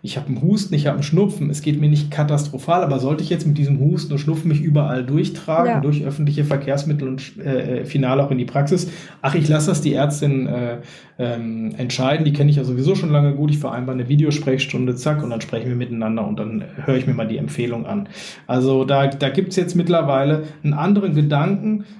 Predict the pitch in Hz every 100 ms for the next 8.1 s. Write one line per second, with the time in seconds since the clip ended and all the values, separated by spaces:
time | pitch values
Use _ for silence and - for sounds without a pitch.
0 | - 156 160 160 160 147 - 151 156 151
1 | - 143 147 151 147 147 - 139 135 -
2 | 208 202 160 156 151 139 131 - 156 147
3 | 147 - 160 175 160 156 151 143 143 147
4 | - 147 139 131 131 131 - 127 143 165
5 | 175 - - - - 123 139 135 127 127
6 | 131 143 147 147 143 143 143 139 127 131
7 | 139 180 - 143 - 127 - 113 110 151
8 | 214